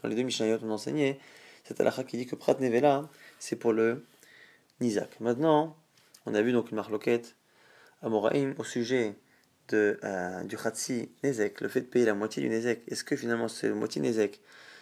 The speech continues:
c'est la moitié de ce qui aurait dû être payé, et donc c'est du Mammon, c'est un dédommagement, mais qui a été divisé par deux pour soulager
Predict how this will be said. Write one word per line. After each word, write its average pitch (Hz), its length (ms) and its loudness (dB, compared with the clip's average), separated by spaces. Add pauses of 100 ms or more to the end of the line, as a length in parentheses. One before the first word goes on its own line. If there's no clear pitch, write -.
(140)
c'est 131 540 4
la 110 80 4
moitié 135 360 4
de 127 60 -4
ce 120 60 -8
qui - 100 2
aurait 110 140 8
dû 110 60 4
être 107 100 0
payé, 104 280 0 (120)
et 113 80 0
donc 117 120 0
c'est 113 120 -8
du 113 80 0
Mammon, 107 360 -2
c'est - 140 -6
un - 20 0
dédommagement, 113 440 2
mais 104 100 0
qui 117 140 0
a - 20 4
été 120 140 -2
divisé 110 240 -2
par 107 160 4
deux 107 160 2 (680)
pour 131 160 -2
soulager 110 540 4